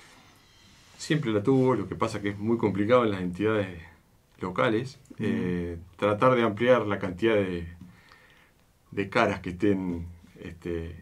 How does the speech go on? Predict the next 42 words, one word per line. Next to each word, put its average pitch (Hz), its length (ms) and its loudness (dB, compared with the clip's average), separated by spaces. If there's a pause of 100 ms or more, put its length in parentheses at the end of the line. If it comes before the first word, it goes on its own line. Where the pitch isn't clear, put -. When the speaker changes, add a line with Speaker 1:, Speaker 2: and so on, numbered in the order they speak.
(120)
Speaker 2:
De, 127 80 0
de 131 100 4
compromiso, 147 640 2
Speaker 1:
de 135 80 4
Speaker 2:
en 131 80 2
Speaker 1:
compro-, 139 300 4
Speaker 2:
definitiva. 226 300 6
Speaker 1:
no, - 60 -
el 196 60 0
co-, 208 160 4
el 196 100 2
compromiso 214 420 2
está. 143 300 2
Lo 139 140 4
que 147 80 0
pasa 190 240 0
que 170 60 2
hay 165 60 4
veces 190 360 2
que 151 260 2 (760)
uno 160 220 4
termina... 165 680 4
Eh, 104 580 0 (640)
enlazando 117 720 2 (240)
una 165 240 4
persona 170 600 2
a 123 80 2
una 135 200 6
entidad. 107 440 2 (280)
Speaker 2:
Claro. 82 220 -8 (140)
Speaker 1:
Y 107 80 0
la 107 80 2
entidad 117 500 2
es 117 300 -2
mucho 131 360 0
más 117 220 2
grande 123 340 4
que 101 100 -2
una 98 140 0
persona, 90 460 -4
sin, 120 480 -2
sin, 120 640 2